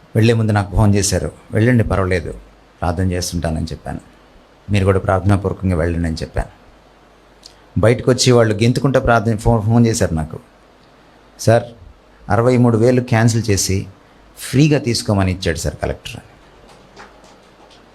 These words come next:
"ఎమ్మెల్యే లక్ష రూపాయలు, అరవై మూడు వేలు వచ్చేసినాయి కదా బ్రదర్?" అని అడిగాను నేను.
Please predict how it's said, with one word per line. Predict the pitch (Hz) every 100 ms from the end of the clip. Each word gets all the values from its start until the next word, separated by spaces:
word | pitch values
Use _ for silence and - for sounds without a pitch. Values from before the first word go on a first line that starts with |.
| _ _ _ _ _ _ _ _ _ _ _ _ _ _ _ _ _ _ _ _ - - - - - - _ -
"ఎమ్మెల్యే | 110 117 123 120
లక్ష | 113 113 120
రూపాయలు, | 117 120 113
అరవై | 113
మూడు | 113 113
వేలు | 113 120
వచ్చేసినాయి | 113 131 120 127
కదా | 110 101
బ్రదర్?" | 95 98 95
అని | 92
అడిగాను | 87 87 80
నేను. | 78